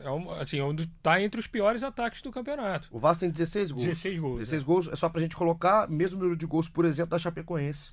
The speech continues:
Speaker 2: próxima adversária, que é décimo nono colocada da, do
Speaker 1: Exatamente. A
Speaker 2: brasileiro.
Speaker 1: gente já viveu um terror que a, a nossa defesa era muito fraca, né?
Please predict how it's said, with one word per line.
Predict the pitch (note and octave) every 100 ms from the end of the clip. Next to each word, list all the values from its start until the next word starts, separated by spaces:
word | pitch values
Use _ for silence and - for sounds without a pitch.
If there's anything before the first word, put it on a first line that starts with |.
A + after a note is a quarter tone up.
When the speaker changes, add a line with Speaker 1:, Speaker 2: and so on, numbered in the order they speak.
| -
Speaker 2:
próxima | C#3 C#3 C#3
adversária, | C3 C3 - C3+ C#3 - - -
que | -
é | A#2+
décimo | B2 D3 D3+ C#3+
nono | C#3 C#3+
colocada | C#3+ B2+ A#2+ C3 C3 B2+ A#2+
da, |
do | B2
Speaker 1:
Exatamente. | B2 D#3 F3+
A | C3+
Speaker 2:
brasileiro. | C#3+ F3 E3+
Speaker 1:
gente | F3
já | E3+ F#3+
viveu | G3 D#3+
um | F#3 E3+
terror | E3 E3 D3+ E3+ E3
que | D#3
a, | C#3+ C3+
a |
nossa | C#3 C#3+ D3+
defesa | C#3+ C#3+ D3+
era | C#3+
muito | C#3+ C#3 C#3
fraca, | - D3 F#3 - - - - - -
né? | A#2+ C3+